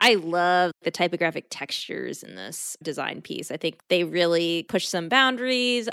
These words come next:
aren't afraid to go with something that has a little more personality, and then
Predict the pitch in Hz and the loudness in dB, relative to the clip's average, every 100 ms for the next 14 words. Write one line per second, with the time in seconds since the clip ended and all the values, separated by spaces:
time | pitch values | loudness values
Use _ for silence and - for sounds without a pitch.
0 | - 185 - 185 - 180 180 202 160 165 | -2 -2 -2 -6 0 2 2 -4 -4 -2
1 | 160 160 160 160 165 - 165 - 156 156 | -2 0 -2 -2 -4 -4 -10 -6 -6 -4
2 | 151 - - 156 165 165 160 160 156 165 | -8 -8 -2 0 0 0 -2 -2 -4 -4
3 | 165 175 175 185 185 175 175 170 165 160 | -4 -2 0 0 0 0 0 -2 -2 -2
4 | 160 156 | -4 -6